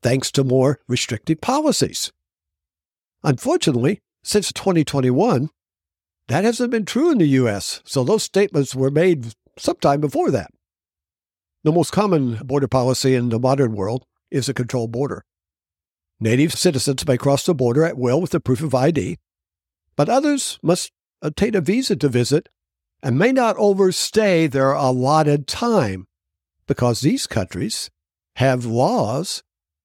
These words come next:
and follow up and ensure that people don't overstay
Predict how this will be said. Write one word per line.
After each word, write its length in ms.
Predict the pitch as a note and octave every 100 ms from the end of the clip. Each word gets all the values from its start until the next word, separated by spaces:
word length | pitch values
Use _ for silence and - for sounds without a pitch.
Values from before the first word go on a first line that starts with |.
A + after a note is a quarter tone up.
| _ -
and 340 | B2 B2 B2+
follow 400 | - D#3+ C#3+ C#3+
up 340 | D#3 G3+ E3+ D3+
and 140 | C#3
ensure 420 | D3+ - G3+ A3+
that 220 | F3+ D#3 -
people 260 | F#3+ F#3+
don't 320 | D3+ A3+ D4+ -
overstay 840 | E3 A#2+ A#2 G#2+ - D3 G#2+ G2+